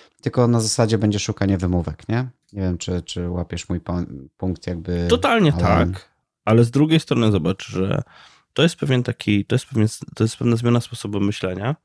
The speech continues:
Speaker 2: Ja tę zmianę sposobu myślenia przechodzę od,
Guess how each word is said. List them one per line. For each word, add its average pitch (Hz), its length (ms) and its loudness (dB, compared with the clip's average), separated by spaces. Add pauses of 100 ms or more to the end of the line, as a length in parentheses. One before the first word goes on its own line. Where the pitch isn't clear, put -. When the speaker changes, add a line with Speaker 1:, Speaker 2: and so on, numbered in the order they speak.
(800)
Speaker 2:
Ja 113 180 2
tę 147 120 4
zmianę 123 260 2
sposobu 117 360 0
myślenia 110 360 2
przechodzę 107 500 -2
od, 95 220 -6